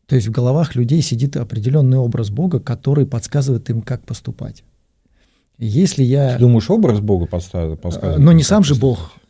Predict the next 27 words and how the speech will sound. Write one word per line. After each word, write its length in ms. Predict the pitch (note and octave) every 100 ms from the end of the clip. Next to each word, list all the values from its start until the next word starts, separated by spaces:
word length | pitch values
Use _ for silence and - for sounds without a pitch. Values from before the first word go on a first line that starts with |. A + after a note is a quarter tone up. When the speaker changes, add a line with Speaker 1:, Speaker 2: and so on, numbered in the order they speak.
| -
Speaker 1:
не 140 | A#2+
как, 140 | G3 E3
не 120 | C#3+
сам 180 | G#3 G#3
же 100 | C#3+
Speaker 2:
Ну 60 |
Speaker 1:
Бог, 220 | C3+ A2
Speaker 2:
да. 100 | F#2
Speaker 1:
а 40 | C3+
вот 180 | D3+ -
тот 160 | D3
образ, 260 | E3 B2+ -
который 240 | C3 C3
в 40 | A#2
голове 320 | B2 C3 C3+
сидит. 380 | - - - -
Speaker 2:
Ну, 100 | A2+
некоторые 420 | D#2+ G#2+ A#2+ D3+
считают, 260 | - - C#3
что 120 | -
Бог. 240 | G2+ D#2 - _ _ _ _ _ _
Speaker 1:
Э, 420 | B2+ A2+ G#2+ G#2 G2+ - - - - _ _ A3+ - E3
ну, 200 | F3+ A3+
есть 300 | F#3 G3+ B2
Speaker 2:
Прям 160 | B2+
Speaker 1:
смысл. 180 | B2
Speaker 2:
так 40 | C3